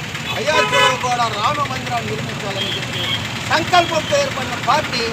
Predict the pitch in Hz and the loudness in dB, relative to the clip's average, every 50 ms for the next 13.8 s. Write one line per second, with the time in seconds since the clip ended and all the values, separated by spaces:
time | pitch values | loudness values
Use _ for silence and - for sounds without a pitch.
0 | - - - - - - - - 170 196 220 233 - - - 440 - - - - | -4 -6 -6 -6 -6 -6 -4 0 2 4 4 4 2 0 -4 -4 -2 -2 2 4
1 | - - - 427 403 - 349 698 - - - - - - - - - - - - | 6 8 8 8 10 8 8 6 6 2 -2 -2 -2 -2 -2 -2 -2 -4 -4 -4
2 | - - - 320 349 - 370 359 349 349 - 349 349 349 359 349 349 349 330 - | -2 0 2 4 6 6 6 6 6 6 6 4 4 4 2 0 0 0 0 0
3 | 349 302 220 - - - - - - - 339 359 349 359 359 349 330 339 339 339 | -2 -2 -2 -4 -6 -8 -8 -2 0 2 2 4 6 6 6 8 6 6 2 2
4 | 349 339 339 339 339 349 359 330 269 - - - - - - - 294 339 349 - | 0 -2 -2 -2 0 2 4 4 4 4 2 -2 -4 -4 0 2 2 2 6 6
5 | 359 349 - 339 339 320 - 339 339 349 349 - 359 339 277 - - - - - | 6 6 6 4 2 2 2 0 -2 -2 -2 0 4 4 4 4 4 -4 -6 -4
6 | - - 196 254 - 294 196 - - - - 226 247 247 - 254 247 - - 233 | -2 2 4 4 4 4 2 0 0 -4 -2 -2 -4 -2 2 2 2 2 2 0
7 | 220 - 220 214 202 202 196 254 262 185 - - - 233 226 220 - 214 220 220 | 0 0 -2 -2 -2 0 -2 -2 -2 -4 -4 -4 -4 -4 -4 -4 -4 -2 0 -2
8 | 214 - 277 349 359 381 370 - - - - - - - - 254 320 320 - 330 | -2 0 2 4 4 4 4 2 -2 -6 -8 -8 -8 -4 0 2 2 2 2 -2
9 | 294 277 285 262 285 269 269 262 262 247 240 - 226 208 196 - - - - - | -4 -4 -4 -2 0 -2 -2 -2 -4 -4 -4 -4 -4 -4 -4 -6 -6 -6 -6 -6
10 | - - - - - - - - - - - - - - - 285 359 370 359 370 | -6 -6 -6 -6 -8 -8 -8 -8 -6 -6 -6 -6 -6 0 4 6 6 6 6 4
11 | 359 349 330 320 330 330 320 311 302 294 - 294 285 262 240 - - - - - | 2 0 0 0 0 0 0 0 -2 -2 0 -2 -2 -2 -2 -4 -6 -6 -6 -6
12 | - - - - - - - 285 349 359 370 359 - - 320 311 330 - 311 302 | -6 -6 -4 -4 -2 0 6 6 6 6 6 4 0 0 0 0 2 0 0 0
13 | 202 196 - 196 170 - - - - - - - - 285 302 | -2 -2 -2 -2 -4 -4 -4 -4 -6 -6 -4 0 0 2 4